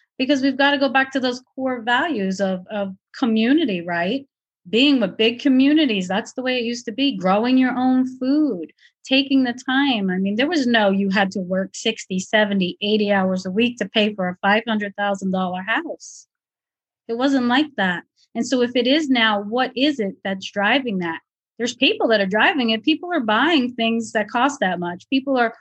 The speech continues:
working eighty hours a week. And so people are starting to see, "That's not what I want to do." And I think that's what the pandemic, we've talked about this. I think that's what the pandemic was about, to slow people down,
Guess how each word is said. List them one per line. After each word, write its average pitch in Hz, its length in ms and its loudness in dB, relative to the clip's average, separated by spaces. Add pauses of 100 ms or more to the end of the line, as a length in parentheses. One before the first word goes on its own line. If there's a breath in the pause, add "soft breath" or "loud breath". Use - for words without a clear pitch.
(240)
working 226 540 0
eighty 196 260 0
hours 180 380 -2
a 175 60 -8
week. 170 320 -10
And 196 160 -6
so 220 160 -6
people 247 320 -4
are - 20 -4
starting 233 440 0
to 220 60 -4
see, 269 220 -2
"That's 247 300 0
not 294 160 2
what 247 100 -2
I 240 60 2
want 233 140 -2
to 226 40 -4
do." 262 140 2
And 226 100 0
I 202 60 -2
think 262 220 0
that's 226 200 0
what 214 80 -12
the 196 180 -12
pandemic, 208 480 0
we've 185 160 -8
talked 240 280 -6
about 190 280 -8
this. 180 240 -12 (340)
I 214 40 -8
think 226 180 -6
that's 220 200 -2
what 208 120 -8
the 196 80 -8
pandemic 208 680 0
was 214 220 0
about, 185 440 0
to 214 120 -8
slow 208 360 0
people 208 340 -4
down, 214 640 -2